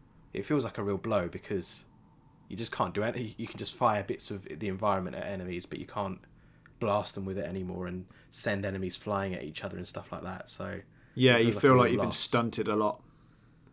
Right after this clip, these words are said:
Speaker 1: Yeah. Yeah. So I suppose that's a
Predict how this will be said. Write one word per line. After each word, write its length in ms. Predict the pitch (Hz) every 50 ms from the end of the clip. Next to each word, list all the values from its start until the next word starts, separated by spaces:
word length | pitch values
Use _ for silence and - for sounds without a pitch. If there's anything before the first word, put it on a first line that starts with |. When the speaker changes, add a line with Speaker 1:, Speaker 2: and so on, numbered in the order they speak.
| - - -
Speaker 1:
Yeah. 420 | 143 151 151 - - - - - - - - - _ _ - - - - - _ _ - _ - -
Yeah. 360 | 120 113 110 101 98 92 95 - - - - -
So 420 | - - - 113 110 107 101 98 92 - - - - - -
I 140 | - - -
suppose 500 | - - 110 - - 110 104 98 90 92
that's 300 | 95 80 - - - -
a 240 | 85 90 90 92